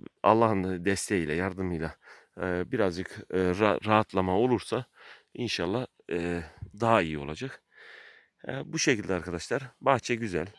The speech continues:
Eee, bundan sonra yaprak, eee, sarartıp döktürmekle uğraşacağız. Daha sonra, eee, sonbahar uygulamalarıyla, eee, sezonu, eee,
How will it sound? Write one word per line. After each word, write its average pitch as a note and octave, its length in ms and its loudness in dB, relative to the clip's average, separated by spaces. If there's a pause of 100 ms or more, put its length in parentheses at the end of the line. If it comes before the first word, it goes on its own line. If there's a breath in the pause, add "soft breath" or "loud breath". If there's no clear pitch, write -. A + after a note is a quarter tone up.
(440)
Eee, F#2+ 160 0
bundan B2 200 4
sonra G#2+ 260 -2
yaprak, A2+ 320 2 (360)
eee, F#2 180 -6
sarartıp D#2 540 -2
döktürmekle E2+ 680 -4 (420 loud breath)
uğraşacağız. E2+ 760 -4 (460 loud breath)
Daha E2+ 180 4
sonra, G2+ 440 -4
eee, F2+ 260 2
sonbahar E2 480 0
uygulamalarıyla, D#2+ 800 -4 (480 loud breath)
eee, F2+ 300 2
sezonu, F#2 560 0 (160)
eee, A#1 60 -4